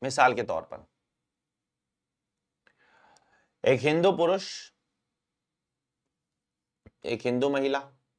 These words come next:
शादी करेंगे। शादी करने के बाद क्या होगा? बच्चा पैदा होगा।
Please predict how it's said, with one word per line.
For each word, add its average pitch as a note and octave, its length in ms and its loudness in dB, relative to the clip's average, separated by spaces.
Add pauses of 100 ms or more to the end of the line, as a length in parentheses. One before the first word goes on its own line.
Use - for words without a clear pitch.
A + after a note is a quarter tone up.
(1700)
शादी G#2+ 380 -4
करेंगे। B2 380 -6 (1600)
शादी A2 320 -4
करने A#2 260 -2
के B2+ 60 -4
बाद A#2+ 260 -4
क्या B2 120 -2
होगा? B2+ 340 -8 (2500)
बच्चा F2 340 -6
पैदा A#2 280 -2
होगा। B2 320 -6